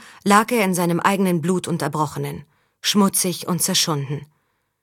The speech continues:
Er hatte zwei Zähne verloren, ein dritter war locker und seine Nase mochte gebrochen sein. Die Tage vergingen. Dann bekam Faun erneut Besuch. Zwei Soldaten, die neben der Tür Stellung bezogen,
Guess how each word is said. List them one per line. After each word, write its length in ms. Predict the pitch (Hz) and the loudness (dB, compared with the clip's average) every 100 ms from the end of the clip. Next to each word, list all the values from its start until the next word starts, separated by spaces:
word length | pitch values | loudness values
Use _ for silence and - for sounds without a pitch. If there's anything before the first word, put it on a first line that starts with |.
| _ | _
Er 140 | - 208 | 2 4
hatte 180 | 214 220 | 4 2
zwei 220 | - 208 | 0 0
Zähne 340 | - 240 175 | 0 2 0
verloren, 480 | 143 147 143 143 143 _ _ _ | -2 -4 -4 -6 -8 _ _ _
ein 140 | 190 196 | 0 2
dritter 340 | 208 208 190 | 0 0 0
war 80 | 180 | 2
locker 400 | 180 185 208 190 - - _ - | 0 0 0 -2 -8 -20 _ -2
und 100 | 190 | 0
seine 240 | 175 180 | 2 2
Nase 380 | 185 170 147 147 | 4 4 2 -2
mochte 280 | 147 - 123 | -4 -6 -8
gebrochen 460 | 143 151 151 147 | -6 -6 -6 -4
sein. 300 | 147 - 156 _ _ _ _ _ _ _ _ _ _ _ _ _ _ _ _ _ - | -6 -8 -14 _ _ _ _ _ _ _ _ _ _ _ _ _ _ _ _ _ -4
Die 100 | 233 | 0
Tage 320 | 208 190 175 | 4 4 2
vergingen. 580 | - 208 185 147 147 147 _ _ _ _ | -2 -2 0 -2 -4 -14 _ _ _ _
Dann 220 | - 214 202 | 2 4 4
bekam 340 | 240 233 254 | 2 -2 -2
Faun 300 | - 214 202 | -2 0 0
erneut 360 | 202 202 156 - | 2 2 0 -2
Besuch. 420 | 147 147 - - _ _ _ _ - - - - | -6 -6 -10 -20 _ _ _ _ -20 -20 -18 -6
Zwei 260 | - 214 | 0 2
Soldaten, 600 | 190 208 190 185 - 269 285 | 2 2 2 0 -2 -4 -4
die 120 | 160 | -2
neben 260 | 156 175 | 0 0
der 140 | 170 151 | 0 -2
Tür 180 | - 180 | -2 -2
Stellung 380 | - 180 180 | 0 0 0
bezogen, 460 | 185 165 220 202 208 | -2 0 0 2 -2